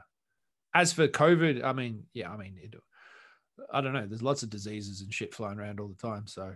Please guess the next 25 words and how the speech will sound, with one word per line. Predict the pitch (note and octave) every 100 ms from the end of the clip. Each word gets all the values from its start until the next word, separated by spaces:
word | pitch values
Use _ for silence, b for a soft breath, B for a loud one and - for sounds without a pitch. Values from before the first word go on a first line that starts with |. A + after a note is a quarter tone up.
| -
it's | -
probably | B2+ G#2+
not | G#2
going | G#2 G2+
away. | F#2+ A2+ G#2
But | G2+ G2 - b b b b b _ _ _ _ _ - - A2+
like, | A#2+ A#2+ C3
like, | B2+ C#3+
like | D#3+ E3+
they | F3
say, | C#3 G#2+
you | A#2
learn | E3+ F#3
to | D3
live | C3+ G#2+
with | G#2
this | G2+ -
sh-, | - -
you | A2+ C3+
learn | C#3
to | A#2
live | G#2+
with | F#2+
this | F#2+
shit. | - G2